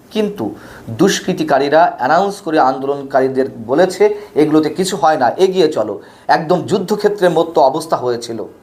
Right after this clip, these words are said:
তিনি বলছেন যুদ্ধাবস্থার মধ্যে অবস্থা হয়েছিল। আপনারা জানেন নারায়ণগঞ্জে সংঘর্ষ চলাকালীন সময়ে এর মধ্যে একদিন একটি বাসাবাড়ির ছাদে খেলা করছিল ছয় বছরের একটি শিশু রিয়া গো।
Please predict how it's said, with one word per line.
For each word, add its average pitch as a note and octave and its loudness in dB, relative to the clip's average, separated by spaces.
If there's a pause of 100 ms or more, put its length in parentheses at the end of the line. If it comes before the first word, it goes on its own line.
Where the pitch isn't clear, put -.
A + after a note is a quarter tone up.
(540)
তিনি F3+ -2
বলছেন C#3 -2
যুদ্ধাবস্থার A#2+ -8
মধ্যে G#2+ -10 (400)
অবস্থা B2 0 (100)
হয়েছিল। G#2 -10 (1700)
আপনারা D#3+ 2
জানেন D3+ 0
নারায়ণগঞ্জে B2+ 0 (440)
সংঘর্ষ E3 -2
চলাকালীন A#2 0
সময়ে G2+ -4 (580)
এর D3+ 4
মধ্যে B2 0
একদিন G#2 -2 (1000)
একটি E3 2
বাসাবাড়ির F3 2
ছাদে D#3 -2
খেলা D3+ -2
করছিল D3+ -4
ছয় C3 0
বছরের A#2+ -4
একটি A#2+ -8
শিশু - -8
রিয়া A#2+ 0
গো। G2+ -4